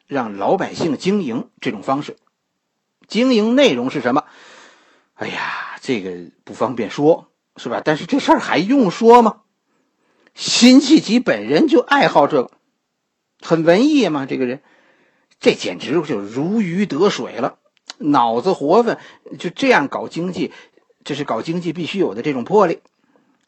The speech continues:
你说走滁州，是吧？咱们现在不但税少，而且啊，这，这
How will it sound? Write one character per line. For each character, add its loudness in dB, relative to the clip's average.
你 -12
说 -2
走 -6
滁 -12
州， 0
是 -8
吧？ 0
咱 -6
们 -8
现 -12
在 -4
不 -10
但 0
税 -4
少， -8
而 -6
且 -6
啊， -4
这， -8
这 -10